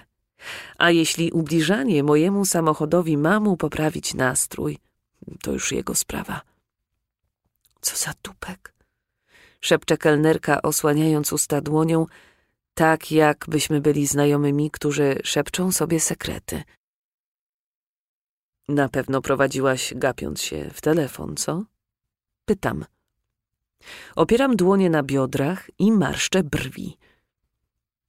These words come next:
To, że mamy takie samo zdanie na temat typka z Mercedesa,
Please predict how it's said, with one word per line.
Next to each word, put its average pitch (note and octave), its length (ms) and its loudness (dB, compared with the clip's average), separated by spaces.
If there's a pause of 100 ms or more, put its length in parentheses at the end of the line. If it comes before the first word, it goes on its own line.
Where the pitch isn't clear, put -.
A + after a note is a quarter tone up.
(140)
To, C#3 220 4
że B2+ 160 -2
mamy B2 280 -6
takie - 260 -6
samo C3 320 0
zdanie C#3 320 2
na C#3 120 2
temat C#3 380 -2
typka - 380 -2
z E3 80 -2
Mercedesa, D#3 760 2